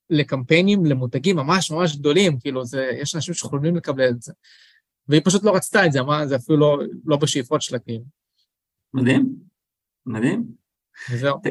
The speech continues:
Speaker 2: תגיד לי, אתה יכול לספר על משהו שקרה לך בקריירה העסקית שלך, שהיה משבר גדול, שחשבת ש-,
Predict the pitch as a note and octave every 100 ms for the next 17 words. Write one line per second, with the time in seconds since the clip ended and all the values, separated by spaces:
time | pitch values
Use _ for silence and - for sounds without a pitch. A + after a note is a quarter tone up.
0 | - - - - - C#3 F3+ A#3 D3+ C#3
1 | G#3 A#3 G3 F#3 E3+ D3+ D#3 C#3+ C#3 C#3
2 | A#2+ A#2+ A2+ A2 - - B2+ D3+ D3 C3
3 | - A#2 C3+ C3 B2 - D#3+ D#3+ D3+ -
4 | D3+ - _ _ - - B2 C#3 C3 A#2
5 | A#2 - A#2+ C3 D#3 D#3+ D#3+ E3+ - _
6 | _ _ - B2+ B2 B2 C3 A#2+ C3+ -